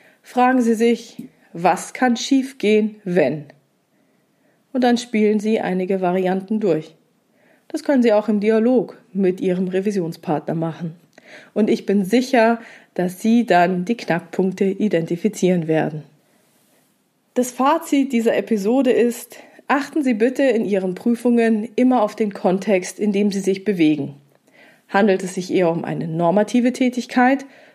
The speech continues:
kann die meist auch normativ geprüft werden, also ganz traditionell.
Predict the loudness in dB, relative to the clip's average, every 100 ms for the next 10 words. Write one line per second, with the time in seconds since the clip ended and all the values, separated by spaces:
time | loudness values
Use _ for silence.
0 | -6 -2 2 2 4 2 0 -4 -2 0
1 | 0 0 -2 -4 -2 -6 -2 -4 -4 0
2 | 2 2 -2 -16 _ -2 -2 -2 -2 -4
3 | -4 -10 -6 -6 -6 -4 -2 -2 -4